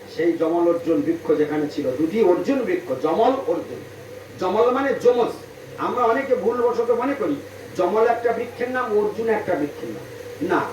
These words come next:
দুটি অর্জুন বৃক্ষ, জমল মানে যমজ, দুটি অর্জুন বৃক্ষ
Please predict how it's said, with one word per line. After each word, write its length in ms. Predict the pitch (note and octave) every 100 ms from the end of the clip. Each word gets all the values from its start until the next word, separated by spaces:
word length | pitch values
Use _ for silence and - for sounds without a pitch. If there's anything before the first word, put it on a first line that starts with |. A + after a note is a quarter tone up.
| -
দুটি 360 | A3 B3 D4 C#4+
অর্জুন 300 | A#3+ - F3+
বৃক্ষ, 400 | D3+ D3 - - - - - -
জমল 300 | F#3 F#3 B3
মানে 200 | B3+ C4
যমজ, 300 | - B3 A3+ - - - - - B2+
দুটি 300 | A3 D4 D#4+
অর্জুন 380 | D4+ A#3 G#3 G#3
বৃক্ষ 360 | F3 F3 -